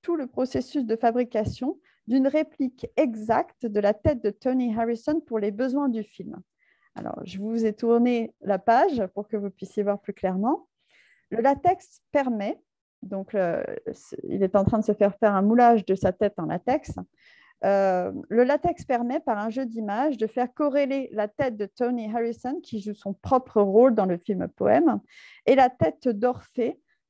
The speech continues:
qui, euh, euh, démembrée suite à son meurtre, va flotter, euh, le long de l'Èbre, euh, puis, euh, dans la mer avant d'échouer sur l'île de Lesbos,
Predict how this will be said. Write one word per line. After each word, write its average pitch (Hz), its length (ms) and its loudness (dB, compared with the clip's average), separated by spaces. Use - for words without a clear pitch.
qui, 262 340 0
euh, 208 320 0
euh, 196 220 -2
démembrée 240 680 -4
suite - 300 -8
à 202 100 -4
son 202 260 -10
meurtre, 208 480 -2
va 208 320 2
flotter, 233 600 -4
euh, 190 220 2
le 208 140 0
long 233 200 0
de 214 140 0
l'Èbre, 208 500 -2
euh, 180 140 -2
puis, 269 600 -2
euh, 202 280 0
dans 196 200 -4
la 202 140 2
mer 226 280 0
avant 214 220 -2
d'échouer 220 480 -6
sur 240 180 -4
l'île 220 200 -6
de 202 80 -4
Lesbos, 190 640 -4